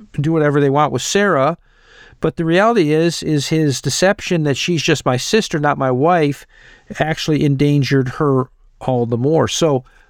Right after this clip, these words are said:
one of Pharaoh's s-, servants, uh, notices her. I'll read it in verse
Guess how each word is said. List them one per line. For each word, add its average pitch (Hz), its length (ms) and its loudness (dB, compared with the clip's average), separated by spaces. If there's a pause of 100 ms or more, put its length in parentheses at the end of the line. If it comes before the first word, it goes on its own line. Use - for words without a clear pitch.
one 180 180 0
of 170 80 0
Pharaoh's 185 540 0
s-, 196 120 -4
servants, 214 680 -2 (500)
uh, 165 60 -2
notices 165 680 0
her. 113 380 -2 (920)
I'll 147 140 -2
read 185 180 2
it 165 40 0
in 156 100 0
verse 151 400 0